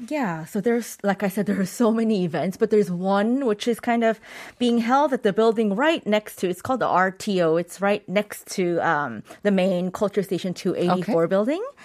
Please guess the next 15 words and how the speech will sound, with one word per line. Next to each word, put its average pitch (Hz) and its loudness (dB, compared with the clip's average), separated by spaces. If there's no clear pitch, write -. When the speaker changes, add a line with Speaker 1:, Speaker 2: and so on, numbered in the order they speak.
Speaker 1:
And 214 2
the 214 4
one 294 2
that 381 0
I 349 4
really 208 4
wanna 220 4
introduce 175 -2
is 180 -12
called 170 -2
Touch - -6
in 170 -2
the 165 -4
Dark. 143 -4
Speaker 2:
Mm-hmm. 165 0